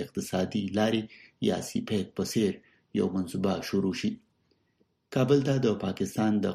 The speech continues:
قومي سلامتیا سلاکار دا سفر په داسې حال کې ټاکلی شوی چې په دې وروستیو کې د افغانستان او پاکستان په ګډه پوله یا ډیورنډ لاین د ازغن تار لګولو په سر ستونزې سیوا شوې دي.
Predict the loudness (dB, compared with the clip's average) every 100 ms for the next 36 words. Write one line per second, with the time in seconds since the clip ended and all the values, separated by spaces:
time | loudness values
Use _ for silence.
0 | -2 0 0 0 -2 -2 -2 -2 -4 0
1 | -2 -2 0 0 0 -4 -6 -2 -2 0
2 | -2 -2 -4 -2 -2 -4 -6 -4 -2 -2
3 | 0 0 0 -6 -20 -20 _ -4 -2 0
4 | 0 -2 -4 0 2 2 0 -2 -4 -6
5 | -4 -4 -2 -2 -2 -4 -4 -4 -4 -8
6 | -4 -4 -2 -2 0 -2 0 0 0 -4
7 | -20 -20 _ 0 2 2 0 2 2 0
8 | 0 0 -2 -2 -2 -4 -2 -2 -2 0
9 | 2 2 2 0 -4 -2 -2 -2 -6 _
10 | _ _ -20 0 2 2 -2 -2 0 0
11 | 0 0 0 -2 -4